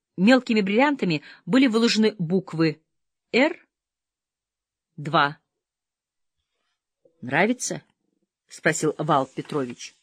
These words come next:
Я кивнул. Не столько потому, что мне действительно нравилось, сколько из вежливости. «С другой стороны, девиз», — сказал Вал Петрович. «По традиции я тоже выбираю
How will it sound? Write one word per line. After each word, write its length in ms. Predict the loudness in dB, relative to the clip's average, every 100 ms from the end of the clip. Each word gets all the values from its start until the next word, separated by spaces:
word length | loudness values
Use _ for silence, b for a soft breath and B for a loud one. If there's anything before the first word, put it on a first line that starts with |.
| _ _ _ _ _ _ _ _ -8
Я 120 | -4
кивнул. 500 | -2 -2 -2 -4 -4 b b b b b -4
Не 100 | -2
столько 240 | -2 -2
потому, 260 | 0 0 0
что 160 | 0
мне 220 | 0 0 -2
действительно 720 | -2 -4 -2 -4 -4 -4 -6 -6 -4
нравилось, 800 | 0 2 2 0 -4 -4 -6 _ _ _ _ -10
сколько 360 | -4 -4 -2
из 100 | -4
вежливости. 640 | -2 -4 -4 -6 -6 -6 -12 _ _ _ _
«С 160 | -4 0
другой 240 | 2 2
стороны, 500 | 2 0 2 2 -2 _ _ -8
девиз», — 640 | 0 2 2 0 -2 -6 -6
сказал 400 | -2 0 0 0
Вал 160 | -2
Петрович. 580 | -4 -6 -4 -4 -6 -12 _
«По 100 | -4
традиции 480 | -2 0 0 0 0
я 140 | -2
тоже 300 | -2 -4 -4
выбираю 520 | -6 -6 -4 -4 -6